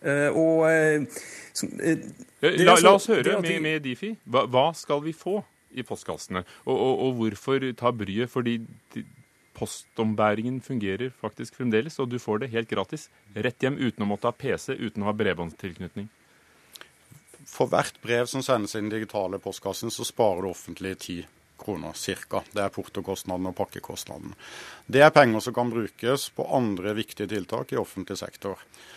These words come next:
Speaker 3: Og bare i statsbudsjettet for tjue sytten så er det tatt ut gevinster i forhold til at den postkassa eksisterer. Så det er en av de, eh, I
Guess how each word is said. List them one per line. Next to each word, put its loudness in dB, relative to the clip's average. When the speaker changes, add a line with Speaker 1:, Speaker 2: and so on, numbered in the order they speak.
Speaker 3:
Og -4
bare 4
i 0
statsbudsjettet -2
for 0
tjue -2
sytten -2
så -4
er 2
det 4
tatt -10
ut -4
gevinster -2
i 0
forhold 2
til -2
at -4
den 0
postkassa -2
eksisterer. -2
Så -2
det -2
er 0
en 0
av 4
de, -4
eh, 0
I 0